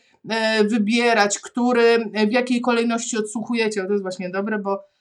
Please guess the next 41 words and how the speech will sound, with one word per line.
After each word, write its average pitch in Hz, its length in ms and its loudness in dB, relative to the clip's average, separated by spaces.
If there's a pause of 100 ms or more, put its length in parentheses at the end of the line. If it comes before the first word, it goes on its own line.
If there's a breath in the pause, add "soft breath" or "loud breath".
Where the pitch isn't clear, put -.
(200 loud breath)
nie 196 160 -2
trzeba 240 380 -4
się 226 160 -6
uczyć 202 280 -6
w - 60 -20
kolejności, 180 520 -6
jaką 170 220 -6
ja 165 120 -6
wymyśliłam. 160 560 -12
Oczywiście 202 340 -8
w 208 40 -4
moim, 226 360 -2
e, 180 260 -4
świętym, 190 580 -6
e, 175 320 -6
mniemaniu 185 600 -4
ona 185 240 -4
jest 175 160 -8
wspaniała 214 580 2
i 156 40 -8
powinniście 196 480 -4
to 180 120 -8
robić 170 220 -4
właśnie 190 260 -6
w 294 60 -14
tej 262 160 -2
kolejności. 170 600 -4 (380 soft breath)
Ale 185 140 -4
prawda 254 240 -2
jest 214 160 -4
taka, 185 320 -2
że 185 400 -2
w - 20 -6
jakiej 208 260 -4
to 202 100 -8
nie 190 120 -8
zrobicie, 175 400 -10
to 175 80 -12
będzie 165 280 -8
dobrze, 143 400 -12 (180)
ponieważ 175 500 -6